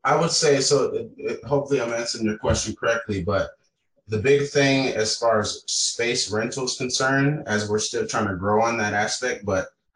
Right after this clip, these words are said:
I talked about this earlier in terms of your space, your pace. So if I have, let's say, hypothetically, a personal trainer that works with, um, athletes, right?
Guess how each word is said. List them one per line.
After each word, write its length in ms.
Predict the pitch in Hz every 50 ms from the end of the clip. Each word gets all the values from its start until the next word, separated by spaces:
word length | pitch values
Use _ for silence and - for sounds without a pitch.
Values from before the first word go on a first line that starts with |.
| _ - -
I 480 | 110 113 117 117 117 117 120 - - - -
talked 260 | - 117 113 113 113
about 220 | 110 113 113 113
this 180 | 107 107 - -
earlier 360 | 117 120 120 117 110 104 95
in 80 | 95 95
terms 340 | - - 107 104 95 92 82
of 80 | 85
your 180 | 92 101 107 107
space, 400 | - - - 107 107 104 - -
your 140 | 98 92 -
pace. 340 | 110 104 - 85 - -
So 140 | - 87 85
if 140 | 87 - -
I 120 | 113 123
have, 380 | - 120 113 110 110 107 104 104
let's 200 | 113 110 - -
say, 200 | 117 113 107 104
hypothetically, 720 | 101 107 101 95 - - - 107 104 104 107 - - 87
a 40 | 85
personal 340 | - 101 101 - - 92 87
trainer 320 | - 107 107 107 104 98 95
that 220 | 95 92 - - - _ _ _ _ _ _ -
works 360 | 104 107 107 107 - - 107
with, 400 | 104 104 101 95 - - - - _ _ _ _ _ _ _ -
um, 800 | 92 92 95 95 92 90 87 87 85 85 82 82 82 85 - - - -
athletes, 600 | 113 113 - - - 98 90 82 73 - - 87
right? 380 | 92 95 101 107 107 - -